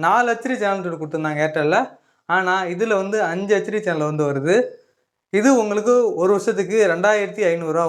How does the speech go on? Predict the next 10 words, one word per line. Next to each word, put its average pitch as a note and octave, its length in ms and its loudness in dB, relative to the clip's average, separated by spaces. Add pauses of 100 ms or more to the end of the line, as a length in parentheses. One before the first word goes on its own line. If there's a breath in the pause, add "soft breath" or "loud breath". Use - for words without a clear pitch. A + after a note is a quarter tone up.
வந்து C#3+ 200 -6
வரும். F3 260 -2 (540 soft breath)
இதுல G3 280 4 (100)
குறிப்பிட்டு A3+ 480 0
சொல்லணும்னா F3 400 0 (240)
மொத்தம் F3+ 340 -4
பதினஞ்சு G3 420 0
ஹெச்டி G3 260 -6
சேனல் D#3+ 260 -2
வருது. D#3 240 -2